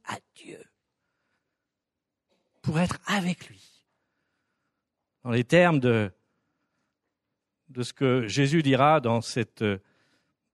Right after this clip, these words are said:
prière, au verset vingt-quatre, je l'ai pas, je l'ai pas indiqué là, mais je vous le lis. « Père, je veux que là où je suis, ceux que tu m'as donnés soient aussi avec moi. » C'est ça.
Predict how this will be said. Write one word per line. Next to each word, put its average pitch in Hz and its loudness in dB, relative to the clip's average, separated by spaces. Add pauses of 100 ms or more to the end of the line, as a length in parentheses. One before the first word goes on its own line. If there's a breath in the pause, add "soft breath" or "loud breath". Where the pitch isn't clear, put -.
(540)
prière, 131 2
au 95 -4
verset 110 -4
vingt-quatre, 117 0
je - -20
l'ai 110 -8
pas, 107 -4
je 101 -18
l'ai 110 -8
pas 104 -6
indiqué 110 -6
là, 110 2
mais 110 2
je 95 -6
vous 98 -8
le 101 -6
lis. « 127 -6 (460 soft breath)
Père, 147 4
je 117 0
veux 127 2
que 131 -4
là 131 4
où 127 -2
je 110 -2
suis, 123 -2
ceux - -2
que - -12
tu - -8
m'as 104 0
donnés 107 0
soient 95 -6
aussi - -10
avec 85 -16
moi. » 80 -20 (2000)
C'est 98 -18
ça. - -12